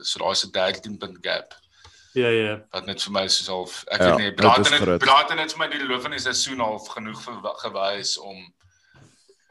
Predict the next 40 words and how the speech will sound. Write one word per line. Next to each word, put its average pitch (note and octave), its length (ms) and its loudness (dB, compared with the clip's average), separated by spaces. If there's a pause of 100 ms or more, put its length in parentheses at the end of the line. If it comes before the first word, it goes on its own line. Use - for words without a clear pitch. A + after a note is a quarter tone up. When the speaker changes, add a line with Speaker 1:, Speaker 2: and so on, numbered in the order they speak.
(260)
Speaker 1:
om G#2+ 60 -16
dit G#2 100 -12
te - 80 -18
verdien G2+ 280 -12
om G#2 100 -8
nie G2+ 80 -10
gerelegate G2+ 500 -8
te - 80 -14
word. F#2+ 160 -16
Speaker 3:
En G2 140 -18
nog E3+ 80 -4
Speaker 1:
Weet - 0 -
jy - 140 0
Speaker 3:
steeds A#2 100 4
Speaker 1:
nog G2+ 100 0
Speaker 3:
glo D#3+ 100 4
hulle B2 120 6
is A2+ 100 2
Speaker 1:
gehad? A2+ 140 0
Speaker 3:
eintlik A2+ 160 -10
in A2+ 100 -6
die F#2+ 60 -12
Premier G2+ 220 -4
League, F2 180 -8
nie? F2+ 100 -12
Dis - 240 -20
crazy. C#2 320 -14 (360)
Speaker 1:
Konna, C3+ 260 2
wie C3 80 0
het C3+ 80 -2
jy B2 100 8
op B2+ 100 2
agtiende G2 340 0
gehad? - 420 -20 (1300)
Speaker 2:
Ek D3+ 200 -2
het E3 360 -2
vir C#3+ 180 2
Newcastle C#3+ 640 0
gehad A#2+ 400 -4
en A#2+ 440 -2